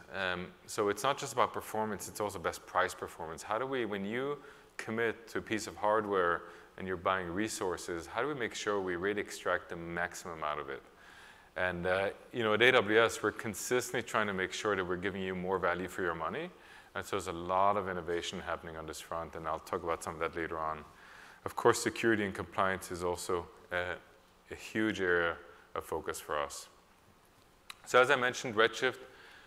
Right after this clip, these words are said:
the most widely used, uh, cloud data warehouse, tens of thousands of customers, and, um, you know, we're learning a lot from our customers and improving the system. We have a lot of instrumation,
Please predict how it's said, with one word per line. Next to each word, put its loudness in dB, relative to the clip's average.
the 2
most 2
widely 4
used, -2
uh, 2
cloud 2
data 2
warehouse, 2
tens 0
of -2
thousands 0
of -10
customers, -2
and, -2
um, 4
you -6
know, 0
we're 2
learning -2
a -6
lot 0
from -10
our 0
customers -4
and -8
improving -6
the -8
system. -4
We 4
have 8
a 6
lot 8
of 4
instrumation, 0